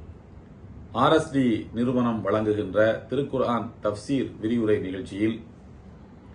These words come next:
சூரா தாஹா என்கின்ற இருபதாவது அத்தியாயத்தின் விளக்கங்களை நாம் அறிந்து வருகிறோம். இதுவரை இந்த அத்தியாயத்தில் நாம்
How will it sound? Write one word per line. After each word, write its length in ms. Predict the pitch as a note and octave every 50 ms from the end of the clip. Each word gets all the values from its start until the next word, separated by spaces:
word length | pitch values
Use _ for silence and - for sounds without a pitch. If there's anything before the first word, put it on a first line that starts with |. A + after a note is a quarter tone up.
| - - - - - - - - -
சூரா 340 | - - D3 C#3+ C#3 C#3 B2+ - -
தாஹா 340 | B2 C3 C#3+ C#3 C#3 D3 D3 C#3+ -
என்கின்ற 400 | B2 B2 A#2+ A2 A2 G#2+ G#2 G#2+ A2+ A#2 A2+ - -
இருபதாவது 640 | A2 B2+ C#3+ D3 D3 C3+ C3 B2+ A#2 A2+ G#2+ A2+ A2+ -
அத்தியாயத்தின் 600 | G#2 G2+ G2+ A2+ A2+ G#2+ G#2 G2 G2+ A#2 A2+ G#2
விளக்கங்களை 500 | G2 G#2+ G#2 G#2+ G#2 G2 F#2+ F#2 G2 A#2 A#2+ - G2
நாம் 180 | F#2+ G2 G#2 F#2
அறிந்து 280 | F#2 F#2 F2+ F2+ F2
வருகிறோம். 380 | E2 E2 D#2+ D#2 D#2 D#2 D2+ D#2 - - - - - - - - - - - - - - - - - - - - - - - C3+
இதுவரை 300 | C#3+ D#3 D3 D3 D#3+ E3+ E3 D3+
இந்த 180 | C#3 C3+ C3+ C3
அத்தியாயத்தில் 580 | A#2 A#2+ A#2 C3+ C#3 C3+ B2+ B2 - B2+ A2+ G#2+
நாம் 280 | G#2+ G#2+ A#2 B2 B2+